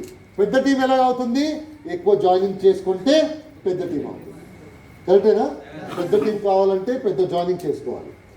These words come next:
How do we increase the team size? టీమ్ సైజ్ ఎలాగ ఇంక్రీజ్ అవుతుంది? కొత్త జాయినింగ్ వస్తే టీమ్ సైజు ఇంక్రీజ్ అవుతుంది.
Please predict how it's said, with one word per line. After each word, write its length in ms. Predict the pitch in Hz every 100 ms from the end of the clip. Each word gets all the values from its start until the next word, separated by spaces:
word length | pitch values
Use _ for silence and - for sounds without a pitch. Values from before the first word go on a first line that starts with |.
| - - - -
How 100 | 190 254
do 40 | 277
we 60 | 277
increase 260 | 247 254 240 254
the 60 | 240
team 160 | 247 233
size? 260 | 247 262 - - - - _ -
టీమ్ 180 | 240 254 254
సైజ్ 180 | 262 233
ఎలాగ 160 | 240 226 226
ఇంక్రీజ్ 300 | 214 226 226
అవుతుంది? 360 | 220 220 214 254 269 - - -
కొత్త 180 | 196 190 226 202
జాయినింగ్ 320 | 196 202 190
వస్తే 220 | 175 - 269 330 - - -
టీమ్ 180 | 196 196 -
సైజు 300 | 185 160 254 302 - - 165 170
ఇంక్రీజ్ 320 | 180 185 160 156
అవుతుంది. 400 | 143 147 147